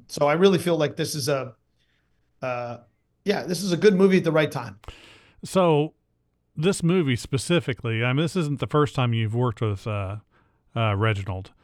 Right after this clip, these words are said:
Speaker 2: Uh,
Speaker 1: No.
Speaker 2: actually, the last time we spoke, you were just coming, uh, off promoting a little bit of, uh, The Safety.
Speaker 1: Yeah.
Speaker 2: Uh, so this is tonally very different from that film.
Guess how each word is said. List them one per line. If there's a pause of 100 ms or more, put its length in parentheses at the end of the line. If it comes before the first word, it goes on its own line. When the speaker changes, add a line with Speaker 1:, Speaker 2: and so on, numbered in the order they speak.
(300)
Speaker 2:
Uh,
Speaker 1:
No.
Speaker 2:
actually,
the
last
time
we
spoke,
you
were
just
coming, (360)
uh,
off (160)
promoting
a
little
bit
of,
uh,
The
Safety. (560)
Speaker 1:
Yeah.
Speaker 2:
Uh,
so (800)
this
is
tonally
very
different
from
that
film.